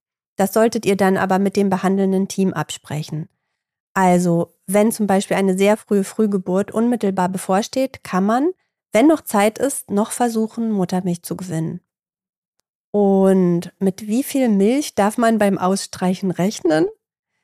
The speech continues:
Das ist natürlich total unterschiedlich, aber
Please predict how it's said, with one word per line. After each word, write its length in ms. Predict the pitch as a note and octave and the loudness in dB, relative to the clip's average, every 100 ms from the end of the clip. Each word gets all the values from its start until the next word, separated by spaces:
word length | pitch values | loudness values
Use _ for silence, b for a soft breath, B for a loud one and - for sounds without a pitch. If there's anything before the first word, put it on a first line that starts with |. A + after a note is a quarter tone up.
| _ _ - | _ _ -2
Das 140 | A3+ | 0
ist 120 | C4 | 0
natürlich 380 | C#4 - C4 B3+ | 0 0 -2 -2
total 480 | A3 - A3+ C4+ D4 | -8 -8 0 2 2
unterschiedlich, 1000 | B3 C#4+ G#3 - F3 F3 G3 A#3 D#4+ - _ _ | 2 0 -2 -2 -4 -4 -4 -4 -4 -12 _ _
aber 500 | - G3+ A#3 B3 B3 | 0 2 2 2 0